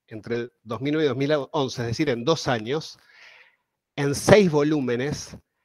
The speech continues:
que suman un total de cinco mil cuatrocientas páginas. Con lo cual prácticamente, eh, replicó su vida minuto a minuto. Yo,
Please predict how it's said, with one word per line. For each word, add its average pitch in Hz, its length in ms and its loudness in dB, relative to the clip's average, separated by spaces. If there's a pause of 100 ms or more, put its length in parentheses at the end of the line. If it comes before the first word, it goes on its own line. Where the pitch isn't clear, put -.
(720)
que 135 100 -6
suman 170 280 0
un 147 40 0
total 160 340 2
de 165 280 2
cinco 151 460 0
mil 185 360 4
cuatrocientas 147 960 -2
páginas. - 1080 0 (680)
Con 143 180 0
lo 151 80 2
cual 190 220 4
prácticamente, 160 1080 2
eh, 117 480 -2
replicó 123 460 0
su 135 180 -6
vida 147 300 4
minuto 127 320 -4
a 120 40 0
minuto. 151 380 2
Yo, 113 160 -8